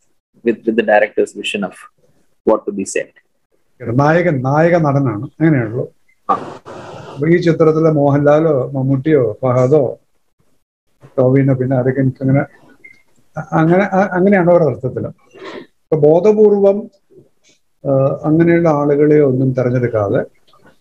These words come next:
Speaker 2: പ്രായോഗികമായ കാരണങ്ങൾ ഉണ്ടാവാം. കാരണം ഇവരുടെ ഡേറ്റ് കിട്ടണം. അപ്പൊ അവര് വരികയാണെങ്കിൽ ഒരു പക്ഷേ കൂടുതൽ ആളുകൾ കാണും, പക്ഷെ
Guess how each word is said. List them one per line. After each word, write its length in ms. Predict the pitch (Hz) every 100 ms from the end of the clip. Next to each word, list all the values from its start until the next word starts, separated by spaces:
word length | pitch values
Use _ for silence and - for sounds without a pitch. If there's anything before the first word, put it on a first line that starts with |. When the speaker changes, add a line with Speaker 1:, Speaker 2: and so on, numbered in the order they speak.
| -
Speaker 2:
പ്രായോഗികമായ 500 | 185 190 202 226 226
കാരണങ്ങൾ 400 | 220 214 208 220 208
ഉണ്ടാവാം. 400 | 190 185 180 160
കാരണം 180 | 170 180
ഇവരുടെ 320 | 165 175 165
ഡേറ്റ് 300 | 160 151 160
കിട്ടണം. 340 | 147 143 143 151 - _ _ - - - - _ _ _
അപ്പൊ 240 | - 151 156
അവര് 280 | 175 165 180
വരികയാണെങ്കിൽ 560 | 196 185 185 185 185 185
ഒരു 80 |
പക്ഷേ 420 | 180 175 180 180 175
കൂടുതൽ 420 | 175 160 160 170
ആളുകൾ 340 | 156 156 165 170
കാണും, 280 | 151 147 147
പക്ഷെ 240 | 143 156